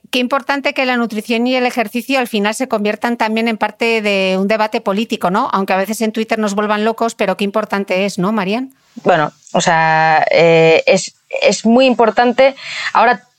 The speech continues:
Speaker 2: ahora todo es, eh, todo es política, pero bueno, realmente a mí lo que me preocupa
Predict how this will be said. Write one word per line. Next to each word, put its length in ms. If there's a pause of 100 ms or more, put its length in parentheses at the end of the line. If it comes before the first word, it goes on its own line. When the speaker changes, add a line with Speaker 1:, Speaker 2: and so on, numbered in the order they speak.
(200)
Speaker 2:
ahora 260
todo 220
es, 300
eh, 340
todo 200
es 80
política, 580 (400)
pero 220
bueno, 260
realmente 680
a 120
mí 100
lo 100
que 80
me 140
preocupa 560